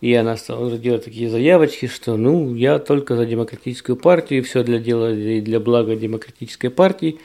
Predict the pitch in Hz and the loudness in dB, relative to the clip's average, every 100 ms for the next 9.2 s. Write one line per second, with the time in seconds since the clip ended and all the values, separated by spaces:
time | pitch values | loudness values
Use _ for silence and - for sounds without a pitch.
0 | - _ _ - 120 127 127 123 117 107 | -20 _ _ -10 -2 -2 0 -2 0 4
1 | 123 117 113 113 107 110 110 147 196 180 | 4 4 -2 -2 -4 -6 2 4 4 2
2 | 165 _ _ _ _ - 101 - - 120 | -6 _ _ _ _ -10 0 0 2 0
3 | 117 110 117 117 120 113 123 175 196 202 | 2 0 -4 -6 -6 -6 -2 0 0 -2
4 | 175 - _ _ _ _ _ _ - - | -8 -12 _ _ _ _ _ _ -6 -2
5 | 196 180 135 117 - _ _ _ _ _ | 0 0 2 -2 -6 _ _ _ _ _
6 | _ 233 151 117 117 107 101 107 - 107 | _ 0 2 2 0 -2 -4 -10 -8 -2
7 | 127 208 208 123 127 113 113 113 117 123 | 4 4 4 -2 -2 -2 -2 -4 -2 -4
8 | 127 - _ _ - 131 190 196 117 110 | -6 -14 _ _ 0 4 4 2 -4 -2
9 | 110 | -6